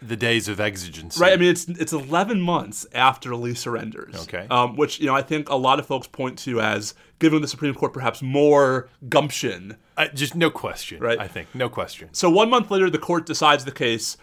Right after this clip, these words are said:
Speaker 2: um, and the court unanimously s-, holds that the military commission of Milligan and his confederates, um, was unlawful, but they divide as to why.
Speaker 1: Yeah, yeah.
Speaker 2: So,
Speaker 1: So
Speaker 2: h-,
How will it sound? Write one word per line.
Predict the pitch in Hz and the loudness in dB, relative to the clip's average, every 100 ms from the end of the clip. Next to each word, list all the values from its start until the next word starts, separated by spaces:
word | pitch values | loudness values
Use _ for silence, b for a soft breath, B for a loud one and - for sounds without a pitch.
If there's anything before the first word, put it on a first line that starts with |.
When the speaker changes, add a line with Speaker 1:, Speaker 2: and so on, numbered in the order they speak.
| b - | b 4
Speaker 2:
um, | 131 131 - | 4 4 -2
and | 147 | -4
the | 147 | -4
court | - 160 160 | -2 -2 -2
unanimously | 151 156 214 294 220 139 - 110 107 120 175 b b | -4 0 2 2 0 -2 -6 -8 -6 -6 -8 b b
s-, | - - | -8 -6
holds | - - 185 185 165 | -4 0 2 2 0
that | - 151 135 | -4 -4 -2
the | 135 127 131 | -2 0 0
military | 151 185 180 160 | 0 0 -2 -4
commission | 160 143 156 | -4 -6 -6
of | 127 | -6
Milligan | 127 135 135 127 131 131 | 0 2 2 2 -2 -2
and | 113 117 | -4 -6
his | - | -8
confederates, | - 131 214 214 180 - - b - | -10 -2 0 2 -2 -6 -10 b 4
um, | 147 139 135 | 4 4 -2
was | 139 143 139 131 - | 2 4 4 0 -4
unlawful, | 143 156 170 180 170 - 120 127 151 - 95 - 180 b b b b b _ - | 0 2 2 -4 -8 -8 -2 2 0 -2 -8 -8 -8 b b b b b _ -8
but | 175 | 0
they | 190 | 2
divide | 190 156 180 247 | 2 0 -2 -2
as | 285 - | -6 -8
to | 160 | -14
why. | 131 92 85 - - | -10 -10 -10 -16 -10
Speaker 1:
Yeah, | 107 85 - _ _ _ | -8 -8 -10 _ _ _
yeah. | 95 80 - _ _ | -10 -10 -14 _ _
Speaker 2:
So, | - 160 | 4 4
Speaker 1:
So | 113 92 | 4 0
Speaker 2:
h-, | - | -4